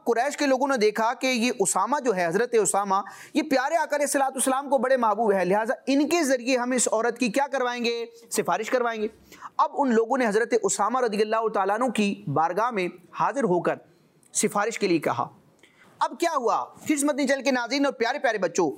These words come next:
حضرت اسامہ بن زید رضی اللہ تعالیٰ عنہ نے قریش کے کہنے پر جب نبی پاک صلی اللہ تعالیٰ علیہ وآلہ وسلم کی بارگاہ میں اس عورت کی سزا معاف کروانے کے حوالے سے بات کی، سفارش کی کہ اس عورت کی سزا کیا کر دی جائے؟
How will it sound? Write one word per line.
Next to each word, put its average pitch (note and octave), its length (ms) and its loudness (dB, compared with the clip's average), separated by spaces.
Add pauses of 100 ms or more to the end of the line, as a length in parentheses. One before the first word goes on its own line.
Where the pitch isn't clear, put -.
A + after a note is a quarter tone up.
(100)
حضرت D4+ 320 -2 (160)
اسامہ B3+ 320 0
بن C4 200 0
زید G#3 500 -2
رضی A#3+ 200 -2
اللہ B3 340 -2
تعالیٰ A#3 320 -2
عنہ G#3+ 220 0
نے A3 180 -2 (220)
قریش A3+ 360 -2
کے B3+ 100 -2
کہنے A3 320 0
پر G#3+ 200 -6 (340)
جب D4 120 2 (140)
نبی C#4 200 0
پاک C#4 360 0
صلی C#4+ 220 0
اللہ C4+ 500 0
تعالیٰ C4+ 540 0
علیہ B3+ 360 2
وآلہ B3 300 -2
وسلم C4 280 -2
کی A#3+ 120 0
بارگاہ G3 440 0
میں C4 140 -2
اس A#3+ 200 2 (100)
عورت C4+ 380 0
کی A#3+ 160 4
سزا A3+ 520 0
معاف G3+ 480 0
کروانے G#3 460 0
کے A3+ 120 0
حوالے F3+ 300 2
سے A3 160 0
بات E3+ 380 -2
کی، D3 280 0 (220)
سفارش G#3 480 -2
کی E3 180 -4 (680)
کہ G3 320 -4
اس G#3 200 0
عورت G#3+ 260 0
کی A3+ 100 0
سزا G3+ 280 -2
کیا B3+ 200 -2
کر B3+ 140 -2
دی A3+ 160 0
جائے؟ G3+ 280 0